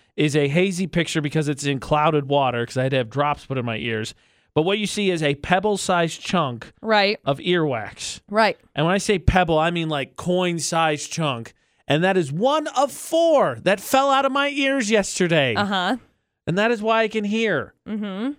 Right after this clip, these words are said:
Speaker 1: And that process is not fun.
Speaker 2: Mm-hmm.
Speaker 1: So they put drops in, and then they take basically a spray bottle, but they,
Speaker 2: Okay.
Speaker 1: it has, like, a nozzle on it, so they could stick it right in your eardrum
Speaker 2: Okay.
Speaker 1: and spray and spray and spray and spray and spray. And it's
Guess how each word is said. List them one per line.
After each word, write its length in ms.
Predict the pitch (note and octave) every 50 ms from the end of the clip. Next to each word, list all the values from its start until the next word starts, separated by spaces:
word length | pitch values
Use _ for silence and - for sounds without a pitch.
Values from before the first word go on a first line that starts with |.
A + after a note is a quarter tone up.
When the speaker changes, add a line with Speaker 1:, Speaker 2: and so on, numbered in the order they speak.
| _ _ -
Speaker 1:
And 120 | F3+ G#3
that 160 | C4 C#4+ C#4+
process 420 | - C4 D4 D4 C#4 - C#4 A3+ -
is 140 | A3+ G3 G3
not 340 | G#3 A3+ B3 B3 B3 -
fun. 480 | - - - - G#3+ G3+ F#3 D#3+ C3+ G#2+
Speaker 2:
Mm-hmm. 500 | F#3+ G3+ G3 G3 G3+ G3+ G#3 A3+ C4+ D4+
Speaker 1:
So 120 | D4 - G3+
they 100 | G3+ G#3
put 220 | - B3 C#4 B3
drops 420 | - A3+ A3+ A3 A3+ A3+ - - -
in, 320 | F3 D3+ D3+ D#3+ D3+ D#3 - _ _ _ _ -
and 120 | F3 F3
then 100 | F#3+ G3
they 100 | G#3 G#3+
take 460 | G#3 - A3 G#3+ G#3 - - G#3+ G#3 -
basically 540 | D#4 E4 F4+ D#4+ C4 D4 G#3+ G#3 B3 G#3+ F#3
a 40 | E3
spray 360 | - - - G3 G3+ F#3 F3+
bottle, 480 | D#3 D3+ A#2+ G#2+ G2+ G2+ A2 A#2 - _ _ _ _ _ _ _ -
but 160 | - F#3 D#3+ G3+
they, 120 | G#3 G3+ G3+ A3+
Speaker 2:
Okay. 140 | G#3 C#4
Speaker 1:
it 60 | D#4 D4
has, 200 | G#3+ A3+ A3+ G#3+
like, 120 | B3 G#3
a 80 | G#3+ G3+
nozzle 460 | F#3+ G3 G#3 G#3+ A3+ A#3+ G3+ G#3+ G#3
on 180 | F#3 F3 F3 F3
it, 160 | F3 F#3 -
so 120 | - - F#3
they 60 | F#3
could 120 | E3+ F#3 E3
stick 260 | - - - A3 F#3
it 100 | F#3+ F3 D#3
right 600 | - - C4+ D4 D#4+ E4 E4 F4 F4 F4 F4 E4+
in 120 | E4 D4+ D4+
your 160 | D4+ C#4 B3
eardrum 720 | B3+ C4 C4 C4 B3+ G3 F3+ F#3+ F3 E3 D3+ D3 D3+ E3 D#3+
Speaker 2:
Okay. 320 | - G3+ - G#3+ G3 F#3 F#3+
Speaker 1:
and 140 | D#3 C#4 C#4+
spray 420 | - - F#3 G#3 F#3+ D#3+ C3+ A2 -
and 120 | C3+ D3+
spray 300 | - - - E3 D#3+ E3+
and 80 | D#3+ -
spray 240 | - - E3 D#3 D3+
and 80 | D3 C#3
spray 240 | - - D3+ D3
and 80 | C#3+ C#3
spray. 140 | - D#3+ -
And 120 | - F3+ B3+
it's 140 | D4 -